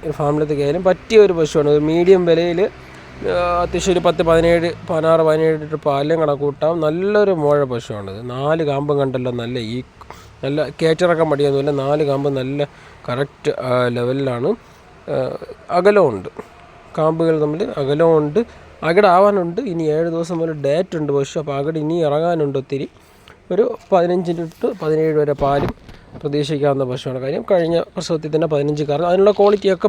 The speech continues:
പശുവിനുണ്ട്. അപ്പോൾ ഈ പ്രസവത്തിൽ നമുക്ക് പതിനേഴ് വരെ പാല് കണക്കൂട്ടാം.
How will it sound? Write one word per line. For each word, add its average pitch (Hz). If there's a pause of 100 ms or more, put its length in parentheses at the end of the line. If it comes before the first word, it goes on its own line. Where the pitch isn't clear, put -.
പശുവിനുണ്ട്. 151 (440)
അപ്പോൾ -
ഈ -
പ്രസവത്തിൽ 208
നമുക്ക് 208
പതിനേഴ് 196
വരെ 185
പാല് 175
കണക്കൂട്ടാം. 151